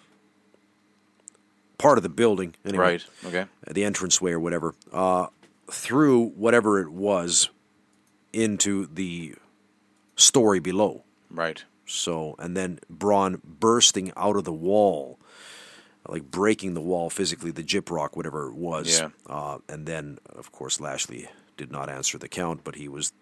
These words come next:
Speaker 1: down behind the wall, still from the power slam. So, a really unbelievable spot. Um, like
Speaker 2: As in, you ca-, it's not believable?
Speaker 1: Yeah, as in it's not believable, yeah.
Speaker 2: <laughs>
Speaker 1: But anyway, so it's, it's a way to get out of that match and, and wait for Bobby Lashley to lose.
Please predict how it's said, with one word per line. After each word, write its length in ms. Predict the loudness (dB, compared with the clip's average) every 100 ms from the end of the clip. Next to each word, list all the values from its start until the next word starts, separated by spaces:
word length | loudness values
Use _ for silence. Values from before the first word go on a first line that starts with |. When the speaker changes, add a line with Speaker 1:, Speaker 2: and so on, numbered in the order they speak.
| _
Speaker 1:
down 280 | -8 -6 -6
behind 320 | -8 -8 -8
the 60 | -8
wall, 380 | -6 -6 -6 -10 _ _
still 240 | -10 -8 -8
from 140 | -10
the 80 | -8
power 320 | 0 2 4
slam. 300 | 0 -2 -6
So, 160 | -6 -8 -16 -18 -6
a 60 | 0
really 240 | 2 2
unbelievable 640 | 2 2 2 2 0 0 4
spot. 520 | 4 6 4 4 0 -12 -20 -20 -20 -20 -12
Um, 480 | -2 0 0 -2 -8 -18 _ _ -18
like 160 | -18 -20 -20 _ -6
Speaker 2:
As 140 | -2
in, 200 | -2 -2 -2
you 80 |
ca-, 200 | -4 -6 -8 -10
it's 180 | -6
not 300 | 0 2 2
believable? 400 | 0 0 0 2
Speaker 1:
Yeah, 140 | 4 4 4
as 120 | 2
in 80 | 2
it's 200 | 2 2
not 200 | 2 0
believable, 460 | -2 -2 -2 -2 -2
yeah. 220 | -2 -4 -8
Speaker 2:
<laughs> 140 | -10 0
Speaker 1:
But 200 | 2 2
anyway, 380 | 0 0 0
so 220 | 0 0 -2
it's, 380 | -2 0 2 2
it's 160 | 0
a 20 |
way 140 | 2 2
to 80 | 4
get 120 | 2
out 120 | 2 0
of 40 |
that 180 | -2 -6
match 340 | -8 -8 -6
and, 160 | -8 -12 _ _ -20 -16
and 100 | -8
wait 140 | -4 -4
for 80 | -4
Bobby 300 | -2 -2 -2
Lashley 380 | -4 -4 -4
to 40 | -6
lose. 380 | -6 -4 -6